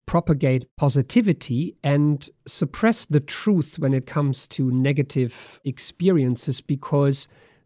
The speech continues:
that would not be in the best interest of the platform provider who wants to drive engagement and transactions. So negative reviews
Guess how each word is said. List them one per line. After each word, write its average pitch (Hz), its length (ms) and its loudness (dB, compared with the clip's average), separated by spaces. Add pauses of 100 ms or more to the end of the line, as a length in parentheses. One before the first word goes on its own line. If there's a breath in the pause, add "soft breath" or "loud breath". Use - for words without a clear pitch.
that 175 300 0
would 156 220 2
not 165 560 0 (100)
be 143 160 -2
in 143 80 2
the 139 60 2
best 131 280 -2
interest 143 380 -2
of 131 160 -8
the 127 80 -4
platform 123 540 -4
provider 139 540 -2
who 147 100 -4
wants 143 380 -2
to - 140 -12
drive 120 480 -4
engagement 135 600 -2
and 120 100 -6
transactions. 127 760 -4
So 120 220 -2
negative 135 640 0
reviews 147 520 0